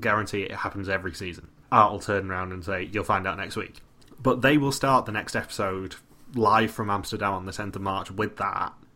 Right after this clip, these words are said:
and it will cut to a, a video splicing, basically, the reveal live in Georgia with usually Art meeting the mole before the season or something.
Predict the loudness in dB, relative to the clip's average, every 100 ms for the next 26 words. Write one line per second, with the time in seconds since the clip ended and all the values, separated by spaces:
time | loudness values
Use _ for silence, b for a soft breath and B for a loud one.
0 | 0 6 8 8 4 -2 -8 -14 -20 _
1 | -2 0 0 2 2 2 0 0 0 0
2 | 2 2 2 2 0 -4 -8 -20 -12 -6
3 | 2 4 4 0 -6 -4 -4 -4 -6 -6
4 | -4 -6 -2 -2 0 0 0 -4 -4 -4
5 | -4 -4 -6 -6 -4 -6 -10 -20 _ -20
6 | -12 -4 -4 0 0 0 0 -6 -12 -10
7 | -8 -8 -8 -8 -10 -6 -8 -8 -10 -12
8 | -14